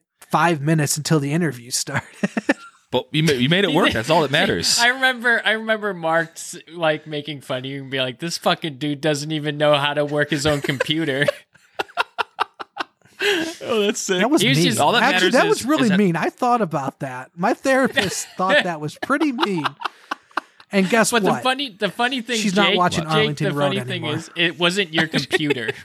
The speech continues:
Speaker 1: <laughs> I know, I know.
Speaker 2: <laughs> Dude, that's so,
Speaker 3: Um,
Speaker 2: that's so awesome. I, I'm,
Speaker 3: but he,
Speaker 2: I am,
Speaker 3: he,
Speaker 2: I'm proud of you
Speaker 3: he
Speaker 2: guys
Speaker 3: w-
Speaker 2: for interviewing him, and yeah.
Speaker 3: Yeah,
Speaker 1: This
Speaker 3: he, uh,
Speaker 1: dumbass Matt,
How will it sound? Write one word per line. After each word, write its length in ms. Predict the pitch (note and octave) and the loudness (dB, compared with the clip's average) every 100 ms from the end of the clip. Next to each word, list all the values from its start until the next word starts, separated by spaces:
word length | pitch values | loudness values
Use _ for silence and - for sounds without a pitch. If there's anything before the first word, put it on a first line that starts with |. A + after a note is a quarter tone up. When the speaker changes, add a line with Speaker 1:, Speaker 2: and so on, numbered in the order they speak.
| _ - | _ -6
Speaker 1:
<laughs> 160 | F3 G#3 | -2 0
I 120 | G#3 | 2
know, 240 | A#3 D3 | 2 0
I 160 | D#3+ F3+ | 0 0
know. 260 | A#3 - F#3 | 0 -2 -4
Speaker 2:
<laughs> 440 | G#3 - - - | -4 -10 -12 -16
Dude, 100 | A3+ - - - - - - - _ _ _ _ - _ - | -20 -20 -20 -20 -20 -20 -20 -20 _ _ _ _ -20 _ -2
that's 280 | - C#3+ | 0 2
so, 120 | C#3 G#2+ | 2 2
Speaker 3:
Um, 60 | |
Speaker 2:
that's 180 | B2 C#3+ | 0 0
so 180 | B2+ G2 | 2 2
awesome. 400 | F2 E2+ F#2 F2+ - _ - | 2 0 -2 -6 -12 _ -6
I, 260 | E2+ G2 - | 0 0 0
I'm, 280 | G#2+ G2+ F2 | 0 0 0
Speaker 3:
but 180 | F#3+ F#3+ | 0 0
he, 160 | A#3+ | 0
Speaker 2:
I 140 | F3 C#3+ | 2 2
am, 100 | G#3+ | 2
Speaker 3:
he, 40 | |
Speaker 2:
I'm 120 | B2+ | -2
proud 240 | - C#3 C#3 | 0 2 2
of 80 | C3 | 2
you 80 | |
Speaker 3:
he 40 | A#2 | 0
Speaker 2:
guys 220 | A#2 A2 | 2 0
Speaker 3:
w- 180 | - G#2+ | -2 -6
Speaker 2:
for 40 | |
interviewing 440 | A2+ G#2+ A2 A2 G#2 | -6 -6 -4 -4 -2
him, 260 | A2+ A2 G2+ | -4 -4 -4
and 280 | F2 F2+ - - | -8 -10 -14 -12
yeah. 320 | G2+ F#2+ F2 - _ _ _ _ _ _ _ _ _ _ | -6 -6 -6 -12 _ _ _ _ _ _ _ _ _ _
Speaker 3:
Yeah, 200 | C#3 D#3+ | -2 0
Speaker 1:
This 100 | D#3+ | 0
Speaker 3:
he, 160 | F3+ F#3+ | 0 0
uh, 60 | |
Speaker 1:
dumbass 440 | D#3+ F3 D3+ - - | 2 2 0 -4 -2
Matt, 420 | D#3+ F#3 D3 D3+ | 2 2 2 -4